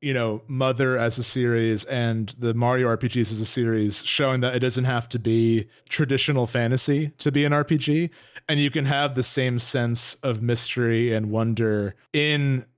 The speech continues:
the Mario Kingdom or a strange, like,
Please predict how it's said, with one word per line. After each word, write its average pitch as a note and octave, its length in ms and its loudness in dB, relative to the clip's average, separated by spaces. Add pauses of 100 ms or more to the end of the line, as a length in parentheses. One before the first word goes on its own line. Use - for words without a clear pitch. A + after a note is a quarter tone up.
the C3 200 0
Mario C3+ 400 2
Kingdom E3 600 2
or B2 640 2 (400)
a B2+ 180 2
strange, B2 920 0
like, B2 260 -2